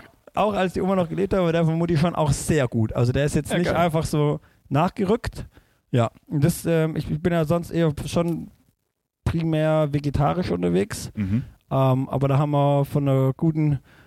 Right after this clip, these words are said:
Speaker 1: äh, Landmetzgerei hier in Almersdorf, von Bernhorst, <laughs> bester Vorname auch, finde ich,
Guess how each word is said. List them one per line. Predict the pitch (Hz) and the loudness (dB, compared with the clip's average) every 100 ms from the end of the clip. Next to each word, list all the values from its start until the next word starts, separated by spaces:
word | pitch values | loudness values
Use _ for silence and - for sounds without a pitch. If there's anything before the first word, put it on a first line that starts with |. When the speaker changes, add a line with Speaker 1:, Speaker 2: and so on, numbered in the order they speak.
| _ _ - | _ _ -4
Speaker 1:
äh, | 143 135 131 127 | 0 2 4 2
Landmetzgerei | 139 160 160 160 156 - 147 139 156 | 2 -2 -2 -2 -2 -2 -2 0 0
hier | 156 160 160 156 - - _ _ - | 0 2 2 2 -2 -16 _ _ -8
in | 131 | -2
Almersdorf, | 139 151 151 - 156 160 | 0 2 0 0 0 0
von | - 147 | 0 -2
Bernhorst, | 147 160 160 175 175 - - - _ | 0 0 2 2 0 -4 -10 -16 _
<laughs> | - - - - - - 156 - 135 - 127 - 113 - | -4 -4 -6 -6 -4 0 0 0 -4 -4 -6 -4 -8 -2
bester | 143 - 139 | -2 0 -2
Vorname | - 139 147 143 143 135 | 0 0 2 0 -2 -2
auch, | 143 | -4
finde | 120 147 | -2 -2
ich, | 165 - | -2 -6